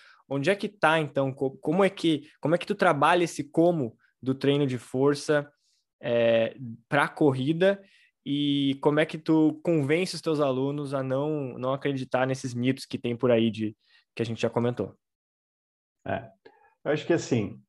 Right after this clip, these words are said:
Speaker 2: essa é uma característica muito comum em quem gosta de fazer provas de, de corridas de longa duração. Geralmente, essas pessoas, justamente por escolherem esportes de endurance, elas não gostam de fazer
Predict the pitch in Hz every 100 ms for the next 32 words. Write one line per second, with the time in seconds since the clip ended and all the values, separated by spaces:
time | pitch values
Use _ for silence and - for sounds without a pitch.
0 | _ - 120 127 143 139 139 127 - 117
1 | 123 - 120 139 - 120 113 123 107 110
2 | 107 110 - 107 104 110 104 107 107 110
3 | 107 104 104 95 107 110 101 98 92 90
4 | 101 - 104 107 107 98 98 104 107 101
5 | 107 104 - 85 78 _ _ _ _ _
6 | - 135 262 117 123 139 123 101 - 113
7 | - 127 139 95 - - _ _ - 120
8 | 151 156 123 117 - 113 110 - 107 117
9 | 151 131 - 98 95 90 - 98 92 120
10 | 143 113 - 98 110 120 143 180 123 131
11 | - 120 - - 98 92 87